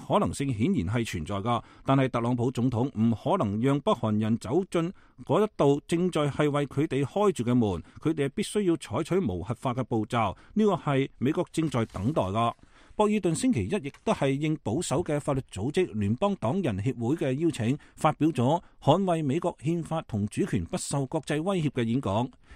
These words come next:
表明美國唔會向國際刑事法庭提供任何形式嘅合法性或者係支持，而且如果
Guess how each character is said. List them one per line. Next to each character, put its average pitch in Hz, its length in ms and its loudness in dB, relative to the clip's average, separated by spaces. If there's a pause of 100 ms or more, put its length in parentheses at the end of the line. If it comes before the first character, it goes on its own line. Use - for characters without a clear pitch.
(120)
表 147 140 4
明 120 220 2
美 113 120 0
國 185 240 2
唔 110 220 2
會 160 100 0
向 165 180 -2
國 - 160 -4
際 170 180 -4
刑 101 200 -2
事 127 200 -4
法 156 180 -4
庭 104 300 -2 (240)
提 117 120 0
供 226 240 0
任 139 200 2
何 107 160 2
形 104 220 0
式 - 140 -8
嘅 147 180 -2
合 - 160 -6
法 - 160 -4
性 143 320 -4 (220)
或 131 80 -2
者 180 160 -6
係 113 240 -4
支 185 120 -4
持， - 240 -4 (240)
而 104 80 -2
且 175 280 -2
如 107 140 -4
果 135 140 -4